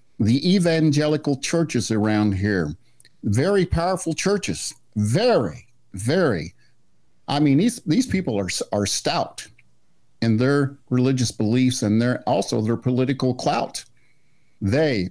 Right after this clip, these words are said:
are saying that as of to-, as of right now, they have never seen the outpouring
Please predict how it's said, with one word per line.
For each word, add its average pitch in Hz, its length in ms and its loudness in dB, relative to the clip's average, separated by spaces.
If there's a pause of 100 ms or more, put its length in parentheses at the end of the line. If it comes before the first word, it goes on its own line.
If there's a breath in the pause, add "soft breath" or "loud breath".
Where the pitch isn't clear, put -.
are 113 120 0
saying 110 640 -2
that 110 320 -2
as 120 300 2
of 101 380 -4
to-, 165 340 0
as 123 280 2
of 104 140 0
right 131 440 0
now, 190 420 0 (580)
they 127 180 0
have 120 280 2
never 139 420 2
seen 135 560 -2 (720)
the 123 420 2
outpouring 113 840 -2